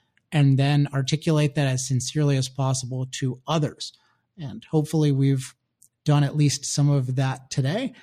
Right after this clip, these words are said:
Thanks to Don and Stefan for joining me. Now, we're gonna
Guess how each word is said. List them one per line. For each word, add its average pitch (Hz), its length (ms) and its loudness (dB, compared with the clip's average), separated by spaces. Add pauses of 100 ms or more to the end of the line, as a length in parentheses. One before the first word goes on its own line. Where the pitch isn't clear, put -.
(280)
Thanks 151 420 0
to 139 260 0
Don 139 300 0
and 131 100 2
Stefan 131 680 -2 (240)
for 135 320 -2
joining 151 560 4
me. - 180 -10
Now, 131 440 -2 (1080)
we're 143 180 4
gonna 131 400 4